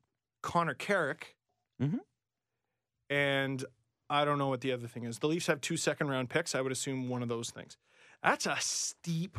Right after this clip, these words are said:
Speaker 1: price, but you look at what, uh, the Islanders got for Travis Hamonic. C-, could be more expensive. I wanna know how far away that is from being reasonable for a guy like Chris Tanev. Another one I saw was a first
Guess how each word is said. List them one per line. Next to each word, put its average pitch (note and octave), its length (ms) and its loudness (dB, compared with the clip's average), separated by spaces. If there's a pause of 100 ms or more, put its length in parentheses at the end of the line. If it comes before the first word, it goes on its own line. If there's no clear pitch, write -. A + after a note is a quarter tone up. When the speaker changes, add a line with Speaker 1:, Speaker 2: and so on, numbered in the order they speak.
(100)
Speaker 1:
price, C#3+ 520 -2 (720)
but D#3 100 2
you D3+ 120 0
look F#3+ 220 0
at E3+ 80 -2
what, D3+ 520 2
uh, C3 380 2
the B2+ 120 0
Islanders C3 420 2
got B2 180 0
for - 80 -14
Travis B2 320 -2
Hamonic. E3+ 320 -2 (1500)
C-, - 80 -12 (120)
could E3 240 0
be D#3 100 0
more D3 300 2
expensive. F3+ 760 -2 (480)
I D3+ 100 6
wanna F#3 300 4
know F3 240 4
how D3 240 4
far C#3+ 380 2
away C3+ 640 2
that C#3+ 160 2
is C3+ 120 0
from C#3+ 180 -2
being C3 240 -2
reasonable D3+ 640 -2
for D#3 200 -2
a C#3+ 60 -2
guy D3+ 120 2
like D3 140 0
Chris - 200 -4
Tanev. E3+ 240 -2 (720)
Another F#3 280 6
one A3 180 4
I G3 80 4
saw D3 520 4
was C3+ 520 2
a C#3+ 140 0
first - 720 0